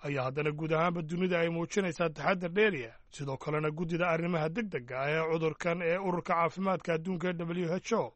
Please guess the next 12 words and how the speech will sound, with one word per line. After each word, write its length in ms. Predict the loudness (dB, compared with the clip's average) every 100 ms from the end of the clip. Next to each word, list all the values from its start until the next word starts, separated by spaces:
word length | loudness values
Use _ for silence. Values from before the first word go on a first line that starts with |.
| -2
ayaa 200 | 4 4
maanta 320 | 4 2 2
magaalada 440 | 0 2 4 4 2
Geneva 380 | 0 0 0 -2
ku 140 | -2 -2
leh 160 | -2 -4
kulan 260 | 0 2 2
ay 120 | 0
kaga 260 | 0 2 2
arrinsanayaan 480 | 2 -2 -2 -2 0
caabuqan 480 | 4 4 4 0 0
coronavirus. 920 | 0 0 0 0 -2 -2 -6 -16 -20